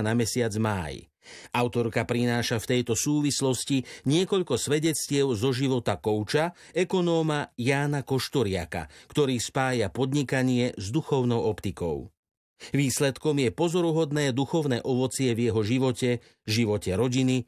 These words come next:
i jeho priateľov a kolegov. Moja starka a svätý Jozef je názov článku mladej autorky Veroniky, ktorá sa delí o hlboký vzťah svojej starej mamy k svetcovi, ktorého rok práve prežívame v cirkvi.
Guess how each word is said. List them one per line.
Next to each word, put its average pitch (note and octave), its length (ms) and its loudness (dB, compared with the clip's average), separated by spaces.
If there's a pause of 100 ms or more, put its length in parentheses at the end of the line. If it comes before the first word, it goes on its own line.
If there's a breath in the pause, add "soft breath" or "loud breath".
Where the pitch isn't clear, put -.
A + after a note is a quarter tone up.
(120)
i D#3+ 240 0
jeho G2+ 160 0
priateľov A2+ 720 0
a G2+ 160 -4
kolegov. D2 640 -4 (1160 soft breath)
Moja C#3 240 4
starka C3+ 640 0
a A#2+ 160 -2
svätý A#2+ 400 0
Jozef A2+ 560 0 (240 loud breath)
je B2+ 160 4
názov E3 560 2
článku C#3+ 560 2
mladej D3 400 2
autorky C3 640 0
Veroniky, C3 720 0 (240 loud breath)
ktorá G3 320 2
sa A2+ 160 0
delí D3+ 320 2
o A#2+ 160 2
hlboký D3 480 0
vzťah - 320 0
svojej C3+ 400 2
starej C#3 480 0
mamy A2+ 240 2
k F#2 80 -6
svetcovi, C3+ 640 0
ktorého A#2 640 0
rok A#2+ 320 0
práve A#2 400 0
prežívame A2 640 0
v - 80 -10
cirkvi. D#2 480 -6